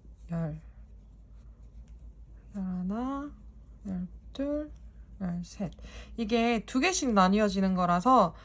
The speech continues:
어, 계산하실 때 사이즈를 늘리고 싶다 하시는 분들은 여기서 더 늘리셔도 괜찮아요. 어, 그런 경우에는 대신에 이제 백오십 그램 말고 뭐 삼백 그램짜리를 이용하셔가지고 조금 더 큰 사이즈의 가방을 만드셔도 괜찮을 것 같아요.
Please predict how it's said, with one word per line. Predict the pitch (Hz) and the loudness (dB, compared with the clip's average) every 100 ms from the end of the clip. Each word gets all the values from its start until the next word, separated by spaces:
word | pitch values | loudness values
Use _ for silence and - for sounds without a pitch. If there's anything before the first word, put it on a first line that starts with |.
| - - | -20 -4
어, | 185 185 | -2 2
계산하실 | 226 285 302 320 370 330 | 4 4 6 4 2 -2
때 | 226 240 247 | 2 4 4
사이즈를 | 196 269 294 269 220 | 2 2 4 4 4
늘리고 | 190 240 302 359 302 | 4 2 4 4 2
싶다 | 254 254 - 208 | 2 0 4 4
하시는 | 226 240 220 190 | 4 2 2 2
분들은 | 185 180 180 247 226 175 | 2 2 4 4 4 4
여기서 | 214 220 214 247 240 | 2 2 6 6 6
더 | 175 | 2
늘리셔도 | 165 202 247 311 262 185 220 233 | 2 2 2 0 2 2 4 2
괜찮아요. | 165 143 196 175 151 196 208 - - - | 0 2 2 4 6 4 2 -14 -20 -10
어, | 170 170 | -6 -2
그런 | 220 269 269 | 4 4 6
경우에는 | 214 190 180 170 | 4 4 4 2
대신에 | 180 220 196 | 0 2 2
이제 | 175 | 0
백오십 | - 175 214 262 320 | 0 2 4 4 2
그램 | - 208 190 180 175 175 - | 2 6 6 4 2 0 -2
말고 | 151 165 202 214 202 226 160 - - - - | 0 2 2 2 4 6 4 0 -14 -18 -4
뭐 | 156 | -2
삼백 | 165 330 285 - | 2 4 4 4
그램짜리를 | 175 180 190 175 156 | 2 4 4 4 2
이용하셔가지고 | 185 185 185 196 170 151 165 262 302 285 | 2 4 2 4 2 2 2 4 4 4
조금 | 247 262 | 0 2
더 | 233 | -2
큰 | - 339 339 | 0 -2 2
사이즈의 | - 339 339 302 208 185 170 | 8 8 8 2 2 2 4
가방을 | 175 170 170 185 247 262 | 2 4 4 4 2 4
만드셔도 | 170 143 160 175 202 202 196 254 285 277 | 4 2 -2 0 2 4 4 4 2 2
괜찮을 | 262 143 160 151 | -2 -2 -2 -4
것 | 139 | -4
같아요. | - 147 127 | -4 -4 -4